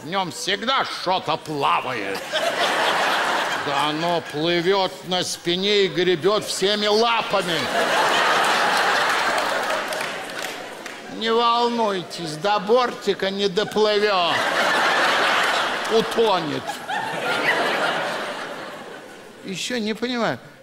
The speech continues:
почему все юмористы смеются над блондинками? Ничего они не тупые. Я одну блондинку даже в музее видел. Да. Подходит она к старушке-смотрительнице в музее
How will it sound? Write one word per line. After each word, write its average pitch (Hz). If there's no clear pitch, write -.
почему 262
все 233
юмористы 190
смеются 190
над 175
блондинками? 120
Ничего 196
они 285
не 262
тупые. 127
Я 220
одну 220
блондинку 196
даже 165
в 160
музее 170
видел. 113
Да. 160
Подходит 226
она 175
к -
старушке-смотрительнице 151
в 147
музее 165